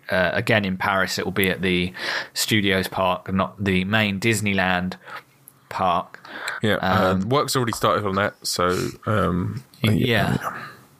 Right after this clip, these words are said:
Speaker 2: it's hard to say.
Speaker 1: But yeah, I'm, I'm intrigued actually, and, um, I, I would, I'd be keen to check it out when it opens in California. I'd be keen to eventually make my first visit there.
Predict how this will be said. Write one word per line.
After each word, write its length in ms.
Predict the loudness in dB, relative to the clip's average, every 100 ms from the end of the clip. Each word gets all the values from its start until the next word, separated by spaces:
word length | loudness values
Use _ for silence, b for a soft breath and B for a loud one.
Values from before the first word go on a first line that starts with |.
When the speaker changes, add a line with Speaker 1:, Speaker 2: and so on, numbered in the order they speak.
| -8
Speaker 2:
it's 120 | -2
hard 140 | -2
to 80 | 0
say. 300 | 0 -2 -4 _ _ -20 -20 _ _ _ _ _ B B B B B -20 -20 -20 -20 -12
Speaker 1:
But 160 | -6 0
yeah, 260 | 0 2
I'm, 220 | 0 -2 -2
I'm 160 | 0
intrigued 400 | 0 2 2 2
actually, 460 | 0 0 0 2 2
and, 320 | 2 0 2
um, 340 | 2 2 0 -4 -14 -20 _ _ _ _ -20 -6 -2
I, 60 |
I 160 | 2 2
would, 260 | 2 -2 0
I'd 220 | 0 0
be 80 | -2
keen 240 | 2 0
to 80 | 0
check 240 | -2 -2
it 60 | 0
out 260 | 2 0
when 100 | -4
it 80 | -2
opens 400 | 0 0 2 2
in 80 | 2
California. 600 | 2 2 2 2 2 2
I'd 120 | 0
be 80 | -2
keen 300 | -2 0 0
to 280 | 2 2 2 B B B
eventually 420 | 2 2 2 0 2
make 240 | 2 2
my 140 | -2
first 340 | 0 0 0 0
visit 340 | 0 2 2
there. 300 | 2 2 0